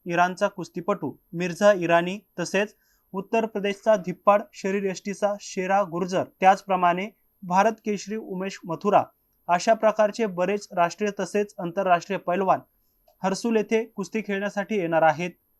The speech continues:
तसेच पुढे बोलताना त्यांनी सांगितले की कुस्त्यांसोबतच महाराष्ट्रात प्रसिद्ध असणाऱ्या देखण्या घोड्यांची नाचकाम प्रदर्शन आणि हेल्यांची सगर असे विविध प्रकारचे कार्यक्रम यावेळी होणार आहे.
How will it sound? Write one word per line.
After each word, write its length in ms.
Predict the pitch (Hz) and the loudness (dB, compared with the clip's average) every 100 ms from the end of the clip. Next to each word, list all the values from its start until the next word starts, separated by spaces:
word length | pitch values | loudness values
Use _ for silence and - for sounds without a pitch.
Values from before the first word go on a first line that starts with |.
| _ _ _ _ - | _ _ _ _ -4
तसेच 320 | 202 240 233 | -2 -2 -4
पुढे 220 | - 214 | -4 -2
बोलताना 400 | 208 214 208 214 | -2 -2 0 0
त्यांनी 260 | 214 196 190 | 0 -2 -4
सांगितले 420 | - 196 196 208 | -6 -6 -6 -8
की 160 | 202 220 | -8 -8
कुस्त्यांसोबतच 880 | 190 170 196 196 185 180 202 127 - | -10 -6 -4 -4 -4 -2 -2 -4 -8
महाराष्ट्रात 560 | 170 170 196 196 214 214 _ | -4 0 0 0 0 0 _
प्रसिद्ध 340 | 185 175 208 202 | -12 -8 -2 0
असणाऱ्या 440 | 190 - 185 202 214 | 0 -2 0 0 -2
देखण्या 400 | 170 175 196 208 | -6 -8 -4 -6
घोड्यांची 520 | 185 185 190 185 202 | -6 -6 -6 -8 -12
नाचकाम 560 | 190 175 180 - 196 156 - _ _ _ - | -4 -2 -2 0 0 0 -4 _ _ _ -8
प्रदर्शन 480 | 180 202 208 226 202 | -2 0 0 -2 -2
आणि 280 | 190 202 240 _ _ _ _ - | -2 -4 -10 _ _ _ _ -4
हेल्यांची 460 | 196 208 214 214 | 0 2 0 -2
सगर 360 | 220 - 208 165 - | -6 -2 0 -2 -4
असे 240 | 175 - 202 | -8 -2 -2
विविध 280 | 190 208 | -2 -4
प्रकारचे 460 | 214 214 202 190 208 | -2 -2 -2 -4 -6
कार्यक्रम 500 | 196 175 190 180 131 - _ _ _ | -2 -2 -2 -6 -8 -10 _ _ _
यावेळी 340 | 180 196 208 226 | 0 2 2 -2
होणार 340 | 220 180 175 156 | -4 -2 2 2
आहे. 300 | 147 156 | 2 -2